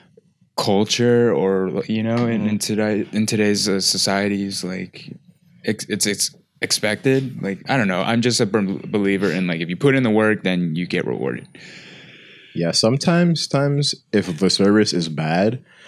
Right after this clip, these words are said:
Speaker 3: I leave a tip anyway just because I know I'll be coming back and I don't want them to spit in my food or put other bodily fluids in my food. So,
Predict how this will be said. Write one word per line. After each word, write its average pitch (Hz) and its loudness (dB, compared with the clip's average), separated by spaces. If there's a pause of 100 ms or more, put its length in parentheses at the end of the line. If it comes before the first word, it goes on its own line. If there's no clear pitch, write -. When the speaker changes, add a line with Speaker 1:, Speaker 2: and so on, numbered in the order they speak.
(180)
Speaker 3:
I 87 2
leave 95 4
a 95 2
tip - -2
anyway 107 4
just 92 0
because 98 2
I 82 -2
know 87 0
I'll 85 -2
be 85 -2
coming 85 -2
back 90 0
and 85 0
I 82 0
don't 85 -2 (340)
want 92 0
them 92 0
to - -4
spit - 0 (480)
in 90 0
my 82 0
food 95 2
or 82 0
put 87 0
other 92 0 (380)
bodily 98 4
fluids 101 2
in 95 0
my 95 0
food. 107 0 (460)
So, 85 0